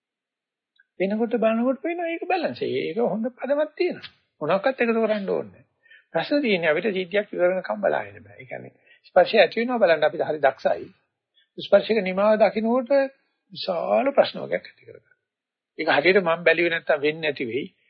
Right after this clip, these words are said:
මම කිරුවේ නැත්තම් හරියන්නේ නැති වෙයි කියලා දැන් මම මොකද කරන්න ඕනේ කියලා අහන මොකක්වත් කරන්න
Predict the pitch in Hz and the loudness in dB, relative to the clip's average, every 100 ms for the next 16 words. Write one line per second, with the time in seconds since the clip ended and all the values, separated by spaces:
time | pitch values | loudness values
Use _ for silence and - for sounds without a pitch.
0 | _ _ 156 175 175 170 165 160 185 147 | _ _ 2 4 4 2 2 2 2 2
1 | 160 170 165 165 - 170 175 240 320 320 | 2 2 2 0 -2 -4 -2 0 -2 -4
2 | _ _ - 165 196 214 214 214 202 202 | _ _ 0 0 2 0 2 4 4 4
3 | 196 196 196 214 180 147 123 135 135 - | 2 -2 0 0 0 -2 -6 -2 -2 -4
4 | 226 - 269 | -2 2 2